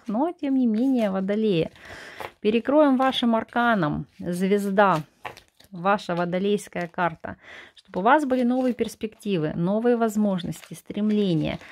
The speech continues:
осуществление ваших планов и идей, и самое главное – Ресурсы и мотивация двигаться дальше. Это самое важное.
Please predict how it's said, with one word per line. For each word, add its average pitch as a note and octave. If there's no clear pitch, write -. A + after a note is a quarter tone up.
осуществление A3
ваших G3
планов F3
и D#3+
идей, A#3
и A#3
самое F3
главное – A#3+
Ресурсы G#3+
и E3
мотивация F3
двигаться G3
дальше. F3+
Это E3+
самое F#3
важное. F#3